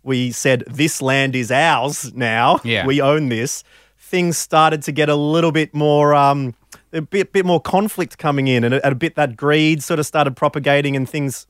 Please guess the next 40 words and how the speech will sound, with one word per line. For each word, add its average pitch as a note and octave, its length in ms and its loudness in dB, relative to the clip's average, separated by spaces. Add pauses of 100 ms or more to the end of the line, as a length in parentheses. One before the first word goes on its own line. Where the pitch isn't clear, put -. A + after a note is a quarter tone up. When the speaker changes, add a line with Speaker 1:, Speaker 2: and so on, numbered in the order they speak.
(180)
Speaker 1:
just C#3+ 140 -12
sort C#3 120 -4
of A#2+ 100 -4
descended C3 420 -4
from A#2+ 120 -8
there. D3+ 260 -2
Speaker 2:
Yeah, A#2 400 0 (120)
I, C#3 280 -6
I - 20 -2
guess E3+ 220 -8
I E3 100 -2
used D3 300 -4
to A#2+ 80 -8
believe, A#2 320 -6
and G2+ 180 -6 (320)
many A#2 220 -4
people A2+ 280 -6
are G2+ 80 0
still A2 280 -4 (240)
taught G#2 360 -4 (460)
this A2+ 220 -8
in G2+ 80 -6
school C3+ 340 -6
today, G#2 500 -2
that F2+ 440 -8
back A#2+ 260 -2
in G#2+ 140 -4
our F#2 140 -2
hunter-gathering F#2+ 760 -6
days, E2+ 340 -8
we F#2+ 120 -8
lived F2+ 220 -6
these F2+ 220 -8 (280)
lives G2+ 480 0
that F#2 120 -8
were F2 140 -8
nasty, G2 640 -4
brutish, G2+ 520 -4
and E2+ 140 -8
short, - 460 -2